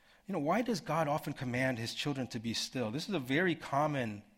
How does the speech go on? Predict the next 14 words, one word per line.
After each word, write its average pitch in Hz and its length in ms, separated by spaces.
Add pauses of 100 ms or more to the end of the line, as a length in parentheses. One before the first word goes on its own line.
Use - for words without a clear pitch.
mandate 120 460
in 110 120
Scripture. 107 640 (400)
Be 135 160
still, 131 460 (760)
right? 110 240 (480)
And 123 140
what 175 120
follows? 147 680 (480)
It - 40
says, 123 160
"Be 135 140
still 180 480
and 127 260